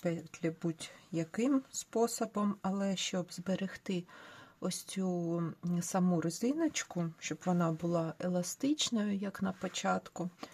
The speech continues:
то, на мою думку, краще закривати все ж таки еластичним способом. Тож, перша петелька в мене лицьова. Відео по еластичному способу в мене є на каналі, я додам в описі до цього відео.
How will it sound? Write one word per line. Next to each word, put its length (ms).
то, 320
на 220
мою 300
думку, 380
краще 380
закривати 680
все 220
ж 120
таки 240
еластичним 680
способом. 800
Тож, 260
перша 420
петелька 580
в 80
мене 280
лицьова. 520
Відео 420
по 160
еластичному 760
способу 560
в 40
мене 300
є 180
на 120
каналі, 560
я 100
додам 480
в 20
описі 400
до 80
цього 380
відео. 340